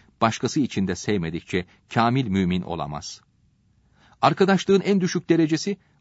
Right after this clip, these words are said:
onun bize yapmasını istemediğimiz şeyleri yapmamaktır. Onun bize yapmasını istediğimiz şeyleri ona yapmaktır. Her insan kendi kusurlarının örtülmesini ister.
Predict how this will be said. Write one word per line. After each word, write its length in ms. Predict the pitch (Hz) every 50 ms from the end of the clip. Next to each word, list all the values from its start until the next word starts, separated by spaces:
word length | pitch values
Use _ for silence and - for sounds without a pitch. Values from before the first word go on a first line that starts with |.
| _
onun 320 | - 139 170 190 180 131 -
bize 200 | 123 104 - 180
yapmasını 560 | 147 135 139 - - 147 135 - 151 147 147
istemediğimiz 720 | - 123 113 - - 170 196 185 147 - 107 98 92 87 -
şeyleri 440 | - - 120 104 101 107 135 220
yapmamaktır. 840 | 190 139 127 - - - 85 76 71 71 - _ - 73 69 - _ _ _ _ _ _ _ _ _ _ _ _ _ _ _ _
Onun 300 | - 110 120 147 147 110
bize 200 | 98 104 - 131
yapmasını 580 | 110 90 95 92 - - 104 101 - - 123 202
istediğimiz 600 | 233 170 - - - 147 113 123 117 104 101 -
şeyleri 440 | - - 107 95 90 90 90 92 90
ona 240 | - 95 92 85 82
yapmaktır. 680 | 78 76 73 - - 78 71 - _ - 78 - - _ _ _ _ _ _ _ _ _ _ _ _ _ _ _ _ _ _ _
Her 180 | _ - 208 214
insan 360 | 202 214 196 - - 208 196
kendi 380 | 147 - - 160 151 151 170 214
kusurlarının 680 | - - 175 - - 175 160 156 165 160 151 170 185
örtülmesini 640 | 147 143 139 131 - 139 123 127 123 - - 123 120 107
ister. 520 | - - - - - 82 76 - - _